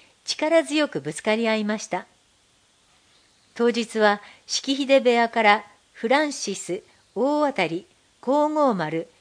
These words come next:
潮来桜の力士四人が来場。力士相手に相撲を取ったり、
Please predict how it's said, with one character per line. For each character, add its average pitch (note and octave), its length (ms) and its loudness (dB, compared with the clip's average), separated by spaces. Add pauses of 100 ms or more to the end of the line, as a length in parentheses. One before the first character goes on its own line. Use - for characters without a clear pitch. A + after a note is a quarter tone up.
(220)
潮 D4+ 260 -2
来 D4 160 -4
桜 A#3+ 400 0
の D#3+ 240 -2 (260)
力 - 280 -2
士 F3+ 200 -4
四 F3 140 0
人 C4+ 240 -4
が E3+ 140 -2
来 E3+ 260 -4
場。 E3+ 340 -6 (960)
力 A#3 220 -6
士 G#3 180 -2
相 G3+ 180 -2
手 A3 140 0
に F3 220 -6
相 A3 240 -2
撲 C#4+ 240 2
を C#4 120 0
取 C#4 200 -2
っ - 40 -20
た E3+ 120 -2
り、 D#3 200 -4